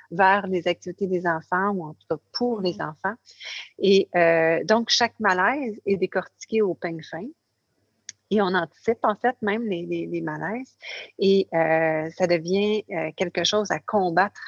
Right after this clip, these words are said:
Speaker 1: rapidement.
Speaker 2: Mhm.
Speaker 1: Donc, les parents n'ont plus de tolérance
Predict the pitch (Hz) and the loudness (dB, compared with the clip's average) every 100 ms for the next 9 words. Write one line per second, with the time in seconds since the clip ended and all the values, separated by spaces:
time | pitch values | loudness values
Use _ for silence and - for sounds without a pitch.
0 | - 180 185 - - 175 170 170 170 202 | -10 -2 -2 -2 -4 -4 -2 -2 -4 -6
1 | - 175 175 190 190 254 247 160 - 226 | -6 -4 2 2 4 2 0 -4 -4 -2
2 | 185 - 202 185 170 185 220 240 - | -2 2 2 2 -2 -4 -6 -8 -14